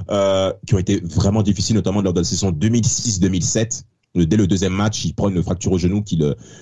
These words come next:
qui le, qui, clairement, qui, qui, qui, qui fait baisser sa production. Euh, sans compter qu'il s'était, euh, blessé aussi la saison passée. Euh, franchement, ça a été vraiment difficile pour Kenan Martin. Et sans oublier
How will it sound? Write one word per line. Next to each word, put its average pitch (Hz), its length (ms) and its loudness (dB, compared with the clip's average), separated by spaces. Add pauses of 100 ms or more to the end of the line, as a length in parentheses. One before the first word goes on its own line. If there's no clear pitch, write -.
(120)
qui 90 140 -4
le, 85 200 4
qui, - 220 -12
clairement, 104 300 2
qui, 147 220 -6
qui, - 120 -6
qui, - 160 -12
qui - 140 -8
fait 101 100 0
baisser 92 220 0
sa 117 100 0
production. 117 560 -2 (300)
Euh, 95 100 -2
sans - 160 -4
compter 113 220 -2
qu'il - 160 -8
s'était, 110 580 0
euh, 92 240 0
blessé 113 380 -2
aussi 123 220 -2
la 107 120 0
saison 101 300 -4
passée. 123 480 -2 (160)
Euh, 90 340 2
franchement, 101 300 -4
ça 101 60 -2
a - 20 0
été 85 160 2
vraiment 104 400 2
difficile - 580 -4
pour - 140 0
Kenan 92 240 0
Martin. 101 320 -2 (260)
Et 92 180 -6
sans 95 280 -4
oublier 82 500 -2